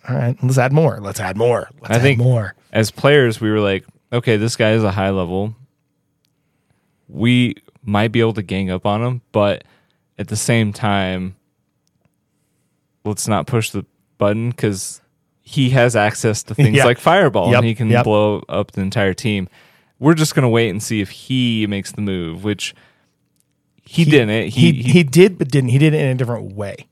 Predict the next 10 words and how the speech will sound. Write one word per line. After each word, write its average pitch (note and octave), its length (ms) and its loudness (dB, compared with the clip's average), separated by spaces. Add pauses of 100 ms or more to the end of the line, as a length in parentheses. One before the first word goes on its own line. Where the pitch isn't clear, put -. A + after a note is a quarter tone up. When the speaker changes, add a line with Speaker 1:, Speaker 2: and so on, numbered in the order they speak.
(160)
Speaker 2:
He B2+ 180 -8
kinda A#2 300 0
did G#2+ 220 2
it, D2 40 -6
like, E2 200 -6
passive. - 520 -4
Like, G#2 160 -2
Speaker 1:
Yeah, C3 240 -2 (200)
very C#3 240 4
passively. A#2 680 0